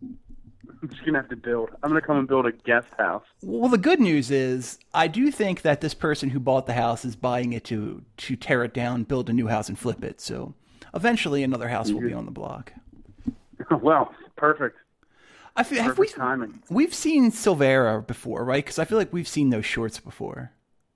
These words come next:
Speaker 1: No, but we have seen the shorts before.
Speaker 2: Okay.
Speaker 1: So a lot of your, we haven't seen him necessarily, but a lot of your Brazilian fighters will have that logo, uh,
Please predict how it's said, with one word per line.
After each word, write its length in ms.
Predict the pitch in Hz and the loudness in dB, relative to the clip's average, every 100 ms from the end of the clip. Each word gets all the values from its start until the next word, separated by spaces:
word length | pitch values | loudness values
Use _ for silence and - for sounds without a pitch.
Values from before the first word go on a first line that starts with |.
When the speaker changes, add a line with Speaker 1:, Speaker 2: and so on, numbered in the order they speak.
| _ _ - | _ _ 0
Speaker 1:
No, 320 | 208 220 240 | 4 4 2
but 120 | 208 | -2
we 120 | 202 | -8
have 240 | 196 214 208 - | -6 -6 -8 -12
seen 140 | 208 | -12
the 80 | 180 | -12
shorts 360 | - 175 170 | -14 -14 -16
before. 480 | - 127 123 110 110 _ | -18 -20 -18 -16 -16 _
Speaker 2:
Okay. 180 | 139 113 | -10 0
Speaker 1:
So 120 | 175 | 2
a 40 | 175 | 4
lot 240 | 190 214 | 4 4
of 40 | 233 | 2
your, 160 | 233 190 202 | -4 -4 -2
we 100 | 202 | 2
haven't 280 | 214 226 - | 2 0 -8
seen 120 | 208 - | -20 -8
him 140 | 180 370 | -4 0
necessarily, 540 | 196 - 202 196 196 | -2 -4 -6 -4 -4
but 180 | 175 160 | -2 0
a 60 | |
lot 220 | 160 175 185 | 4 4 4
of 40 | |
your 140 | 190 | 2
Brazilian 580 | 170 160 147 160 156 151 - | 2 0 2 6 6 6 4
fighters 340 | 143 139 135 | 4 4 2
will 120 | 135 131 | -2 2
have 280 | 135 131 | 2 2
that 200 | 131 127 | 4 2
logo, 600 | 120 131 131 131 117 107 - _ _ - - - - | 4 2 2 2 0 0 -8 _ _ -20 -20 -20 0
uh, 240 | 143 127 | 2 2